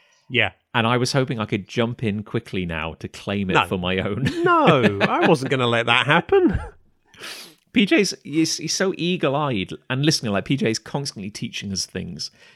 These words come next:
Speaker 2: in this show.
Speaker 1: <laughs>
Speaker 2: Um, but yeah, we have this wonderful background gag where unconscious Evil Flash hits the bottom of an escalator, and then in the, in a few panels' time, we see him at the top of the escalator.
Speaker 1: Yeah, it's, it's, it's beautiful. And I gotta imagine that was, that wasn't Morrison, that was Porter just having some fun.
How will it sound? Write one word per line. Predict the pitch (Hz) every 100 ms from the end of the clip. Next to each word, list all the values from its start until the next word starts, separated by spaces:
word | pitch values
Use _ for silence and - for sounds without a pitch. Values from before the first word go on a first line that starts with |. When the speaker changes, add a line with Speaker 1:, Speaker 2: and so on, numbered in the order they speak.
| _
Speaker 2:
in | - 98
this | 90
show. | 110 107 85 147 113
Speaker 1:
<laughs> | - - - -
Speaker 2:
Um, | 120 120 127 _ -
but | 135
yeah, | 147
we | 127
have | 135
this | 131 -
wonderful | 123 135 131 113
background | 120 - 104 95 90
gag | 98 87 87
where | - 104 95 95 -
unconscious | 120 120 - 117 101 98 -
Evil | 110 101 92
Flash | - 92 95 - -
hits | - -
the | 104
bottom | - 107 104
of | 95
an | 92
escalator, | 87 - 90 87 - 90 90 _ _ _ _ _ -
and | - 110
then | 113
in | 104
the, | 107 -
in | 101
a | 95
few | 131 117
panels' | 110 104
time, | - 92 95
we | 98
see | - 98
him | 95
at | -
the | -
top | - 90
of | 82
the | 73
escalator. | - - 87 - - - _ _ _ -
Speaker 1:
Yeah, | 131 - _ _
it's, | 147 - 180
it's, | 139 - -
it's | 135 127
beautiful. | - 131 131 110 107 107
And | 123
I | 135
gotta | 175
imagine | 139 127 110
that | 110 101
was, | 101
that | - 123
wasn't | 113 104 98
Morrison, | 101 95 104
that | 104 104
was | 104
Porter | - 95 90 90
just | 101 -
having | 90 90
some | 92
fun. | - 87